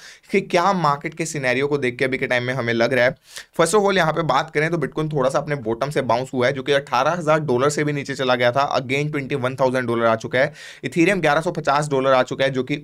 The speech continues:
almost फ़ाइव परसेंट up है लास्ट के ट्वेंटी फ़ोर आवर्स के अंदर।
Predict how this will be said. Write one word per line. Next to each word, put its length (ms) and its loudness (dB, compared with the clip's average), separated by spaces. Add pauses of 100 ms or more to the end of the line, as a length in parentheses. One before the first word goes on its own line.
almost 320 2
फ़ाइव 340 0
परसेंट 440 -4
up 120 -2
है 80 4
लास्ट 240 2
के 60 -4
ट्वेंटी 240 -8
फ़ोर 160 0
आवर्स 200 2
के 60 -4
अंदर। 260 2